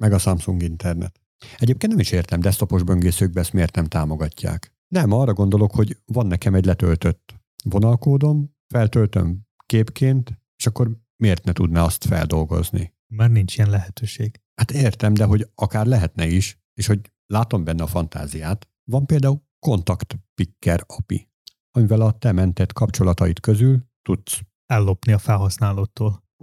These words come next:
Speaker 1: Például, igen. Most egy kicsit meg is akadtam, hogy mit lehet vele kezdeni, de hogy igen, például tudod őket használni. Hát mondjuk egy ilyen térképes történetnél én ezt el tudom képzelni, hogy ezt milyen jól lehet használni,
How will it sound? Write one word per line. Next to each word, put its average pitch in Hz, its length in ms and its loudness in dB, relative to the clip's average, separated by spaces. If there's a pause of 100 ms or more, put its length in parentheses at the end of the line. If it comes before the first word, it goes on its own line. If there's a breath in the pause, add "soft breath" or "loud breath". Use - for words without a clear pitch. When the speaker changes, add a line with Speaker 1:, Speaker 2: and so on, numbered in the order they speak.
(220)
Speaker 1:
Például, 90 580 0
igen. 90 260 0 (520 loud breath)
Most 123 140 2
egy 127 80 2
kicsit 110 260 0
meg 107 140 2
is 92 100 -2
akadtam, 104 420 0
hogy 101 140 4
mit 110 160 2
lehet 95 220 0
vele 92 200 0
kezdeni, 113 560 2 (240)
de 123 60 2
hogy 120 140 4
igen, 82 260 0
például 110 320 4
tudod 92 260 0
őket 87 260 0
használni. 139 520 2 (340)
Hát 156 120 -2
mondjuk 214 220 2
egy 185 80 2
ilyen 175 160 2
térképes 95 540 2
történetnél 104 560 2
én 104 120 6
ezt 98 180 2
el 90 120 2
tudom 90 260 0
képzelni, 95 800 2 (140)
hogy 101 100 -4
ezt 95 140 0
milyen 98 180 4
jól 92 220 4
lehet 85 180 2
használni, 113 800 2